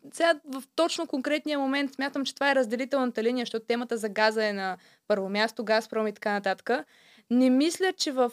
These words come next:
един парламент, който е толкова фрагментиран с осем партии, ще може някой да дърпа чергата да е: „Та телевизия ще е само ориентирана към нашите партийни интереси, въпреки че нямаме,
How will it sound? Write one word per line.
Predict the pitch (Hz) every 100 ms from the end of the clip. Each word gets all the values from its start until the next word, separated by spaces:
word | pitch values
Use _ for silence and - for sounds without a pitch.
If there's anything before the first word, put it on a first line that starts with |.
| -
един | 240 277 269
парламент, | 254 233 233 240
който | 240 233 247
е |
толкова | 226 226 240
фрагментиран | - 220 208 202 - 240 247 208 - _
с | - 214 -
осем | 233 240 233 208
партии, | 196 214 - 330
ще | -
може | 226 269 294 269 - _ -
някой | 233 226 233 277 - 330
да | 240 233
дърпа | 196 254 269 269
чергата | 262 254 277 262 262 269
да | 233 240
е: | 240 226 - _ _ _ -
„Та | 262 240
телевизия | 254 240 262 269 262
ще | 254
е |
само | 247 269 262 262 254
ориентирана | 247 226 262 254
към | 254 247
нашите | 247 247 -
партийни | 226 226 262 247
интереси, | 233 262 254 247
въпреки | 240 233 233
че | 233
нямаме, | 247 240 226